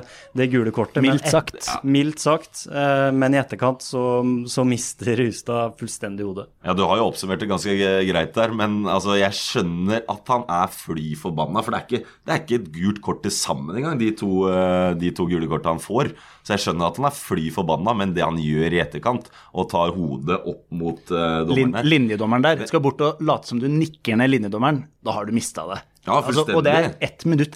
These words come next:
Speaker 2: etter at hendelsen skjer.
Speaker 3: Ja, ja, og det, og det er ikke,
Speaker 2: Han har
Speaker 3: det er ikke
Speaker 2: god tid til å roe seg ned, men han bare hisser seg mer og mer opp. Du ser, han har bare lyst til å, ok, nå skal det, nå skal det skje noe her.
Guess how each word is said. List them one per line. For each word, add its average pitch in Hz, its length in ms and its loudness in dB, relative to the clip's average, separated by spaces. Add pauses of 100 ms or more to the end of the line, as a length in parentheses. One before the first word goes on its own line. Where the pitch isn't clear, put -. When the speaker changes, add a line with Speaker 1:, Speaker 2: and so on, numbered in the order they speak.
Speaker 2:
etter 143 540 -2 (260)
at 139 80 0
hendelsen 120 400 2
skjer. 170 220 4 (180)
Speaker 3:
Ja, 120 160 2
ja, 180 80 4
og 139 140 4
det, - 80 4
og 131 80 2
det - 20 2
er 117 60 4
ikke, 139 80 0
Speaker 2:
Han 180 100 6
har - 0 -
Speaker 3:
det 160 80 2
er - 80 -
ikke 180 140 4
Speaker 2:
god 220 160 2
tid 156 160 0
til 175 80 4
å 165 80 6
roe 120 100 2
seg 123 140 2
ned, 226 180 4
men - 380 -6
han 160 80 2
bare 156 100 2
hisser 139 220 0
seg 151 100 4
mer 131 160 6
og 151 60 4
mer 151 160 6
opp. - 180 -16
Du 147 80 -2
ser, 151 160 4
han 160 140 4
har 156 80 4
bare 160 180 4
lyst - 300 -8
til 135 100 2
å, 147 80 4
ok, 117 240 -8
nå 107 160 -8
skal 120 160 -2
det, 120 80 -2
nå 123 160 2
skal 143 160 0
det 147 80 4
skje 104 160 -4
noe 110 140 -2
her. 170 160 2